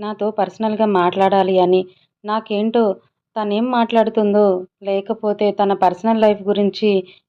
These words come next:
ఏం బాంబు పేలుస్తుందో అని టెన్షన్ వచ్చేస్తుంది. అందుకే నిన్ను తీసుకెళ్దామని వచ్చాను నీ దగ్గరికి," అన్నాడు సిద్ధు కాస్త భయపడుతూ.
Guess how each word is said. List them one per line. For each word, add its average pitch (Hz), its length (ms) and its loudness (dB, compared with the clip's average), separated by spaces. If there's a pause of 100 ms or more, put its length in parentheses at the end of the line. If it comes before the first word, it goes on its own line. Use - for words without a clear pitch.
(140)
ఏం 202 260 -2
బాంబు 214 260 0
పేలుస్తుందో 190 720 -2 (340)
అని 202 240 0
టెన్షన్ 202 440 -2
వచ్చేస్తుంది. 185 680 -2 (380)
అందుకే 214 440 0 (120)
నిన్ను 208 300 0
తీసుకెళ్దామని 208 760 2
వచ్చాను 185 520 0 (260)
నీ 190 120 -6
దగ్గరికి," 185 580 -2 (320)
అన్నాడు 190 400 0
సిద్ధు 196 320 -4
కాస్త 185 440 0
భయపడుతూ. 175 600 -2